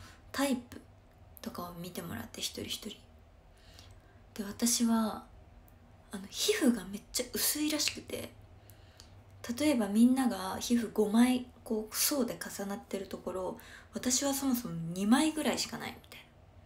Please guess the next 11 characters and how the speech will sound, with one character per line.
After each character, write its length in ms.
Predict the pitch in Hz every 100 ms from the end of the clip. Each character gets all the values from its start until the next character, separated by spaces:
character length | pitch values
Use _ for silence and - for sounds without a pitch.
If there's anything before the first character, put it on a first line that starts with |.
| - - - - - - - - - - - - - -
な。 80 | 240
だ 0 |
か 160 | 262
ら、 480 | 262 294 277 214 - - - - - -
す 200 | - -
ぐ 180 | 240 170
顔 320 | - 175 160
赤 180 | 180 -
く 140 | - 175
な 100 |
っ 40 | 175